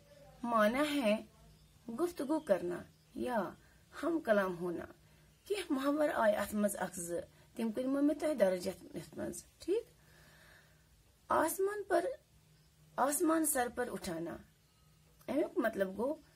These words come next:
बहुत शोर करना। इसका मतलब है बहुत शोर करना। जुमले,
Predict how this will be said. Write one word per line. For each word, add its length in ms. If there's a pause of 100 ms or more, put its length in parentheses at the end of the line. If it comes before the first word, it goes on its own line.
(200)
बहुत 300
शोर 300
करना। 480 (1300)
इसका 240
मतलब 360
है 220 (460)
बहुत 300
शोर 320
करना। 460 (840)
जुमले, 540